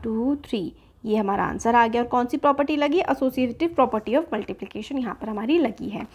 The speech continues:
तो हम लोगों ने क्या किया है, सिंपल सा हमने, ये देखो, इसमें ये होता है ना कि एट की मल्टीप्लाई हम फिफ्टी थ्री से करते तो हमारी मल्टीप्लिकेशन मुश्किल होती है, but एट की मल्टीप्लाई हमने वन, अ, वन ट्वेंटी फ़ाइव से करी। ये चीज़ याद कर लो क्योंकि आगे बहुत काम आएगी।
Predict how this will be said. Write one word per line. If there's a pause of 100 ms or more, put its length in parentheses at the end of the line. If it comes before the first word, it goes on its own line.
(380)
तो
हम
लोगों
ने
क्या
किया
है, (280)
सिंपल
सा (160)
हमने, (380)
ये
देखो,
इसमें
ये
होता
है
ना (300)
कि
एट (100)
की
मल्टीप्लाई
हम
फिफ्टी
थ्री
से
करते
तो
हमारी
मल्टीप्लिकेशन
मुश्किल
होती
है,
but
एट
की
मल्टीप्लाई
हमने (100)
वन,
अ,
वन
ट्वेंटी
फ़ाइव
से
करी।
ये
चीज़
याद
कर
लो
क्योंकि
आगे
बहुत
काम
आएगी।